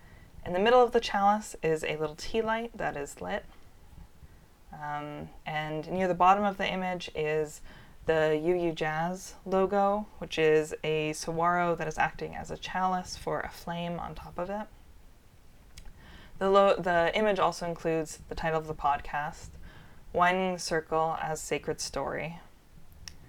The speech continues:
I also want to mention that, um, in the video, uh, rendition of this, uh, Jamelia has taken the logo and put it onto a background of a starry sky. Um,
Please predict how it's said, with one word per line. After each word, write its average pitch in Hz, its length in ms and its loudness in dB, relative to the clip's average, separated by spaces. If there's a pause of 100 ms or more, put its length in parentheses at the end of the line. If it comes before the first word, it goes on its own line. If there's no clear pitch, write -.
(260)
I 180 80 6
also 190 180 6
want 180 140 4
to 180 60 -4
mention 175 360 2
that, 156 260 2 (380)
um, 143 380 -2 (100)
in 156 220 -4
the 151 100 0
video, 180 600 2 (720)
uh, 143 560 0
rendition 160 460 0
of 156 140 -2
this, 151 400 -2 (420)
uh, 170 60 2
Jamelia 180 340 2
has 170 120 2
taken 190 380 0
the 165 100 0
logo 151 760 2
and 147 560 -6 (380)
put 180 100 4
it 160 160 6
onto 151 400 -2
a 147 220 -2
background 143 800 -4
of 151 120 -10
a 147 40 -6
starry - 440 -8
sky. - 540 -10 (1800)
Um, 82 400 -10